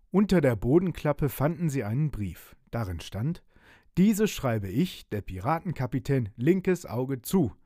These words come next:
Mein Zwillingsbruder und ich haben bei einem Kampf auf See jeder ein Auge verloren. Ich das linke und mein Bruder das rechte. Die Matrosen nannten uns seitdem Linkes Auge zu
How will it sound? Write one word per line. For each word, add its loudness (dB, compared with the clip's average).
Mein -2
Zwillingsbruder 2
und 0
ich -6
haben 0
bei -2
einem -6
Kampf -2
auf -10
See 0
jeder 0
ein -2
Auge -6
verloren. -10
Ich 0
das -4
linke 0
und -4
mein -2
Bruder -6
das -6
rechte. -8
Die 0
Matrosen 2
nannten -2
uns -6
seitdem -4
Linkes 0
Auge 0
zu 2